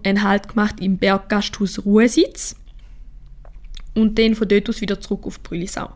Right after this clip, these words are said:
Das Berggasthaus liegt genau in der Mitte vom Weg und ist darum ein perfekter Zwischenstopp für zum Beispiel einen Nachmittagskaffee.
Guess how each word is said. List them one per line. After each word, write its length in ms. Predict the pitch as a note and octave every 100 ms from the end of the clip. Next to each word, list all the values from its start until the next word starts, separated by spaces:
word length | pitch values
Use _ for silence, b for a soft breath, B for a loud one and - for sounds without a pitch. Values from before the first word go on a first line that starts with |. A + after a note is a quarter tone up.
| B B B B
Das 100 | -
Berggasthaus 920 | - B3 C#4 - D4+ D4 - C#4+ C#4+
liegt 280 | A3+ A3 A3
genau 400 | G3+ G3+ G#3 C4+
in 100 | C#4+
der 120 | C4+
Mitte 260 | A3 A3+ B3
vom 220 | - G3+
Weg 260 | G3 G#3 -
und 140 | G3 G3
ist 200 | - -
darum 200 | F#3+ F#3+
ein 200 | G3 G3 - -
perfekter 640 | - - - F#3+ - G3+
Zwischenstopp 640 | - - - - - - - - -
für 340 | - - G3+ G#3 -
zum 140 | -
Beispiel 240 | D4+ - F4+
einen 160 | F#4+ C#4+
Nachmittagskaffee. 720 | G#3 F3+ - - - - -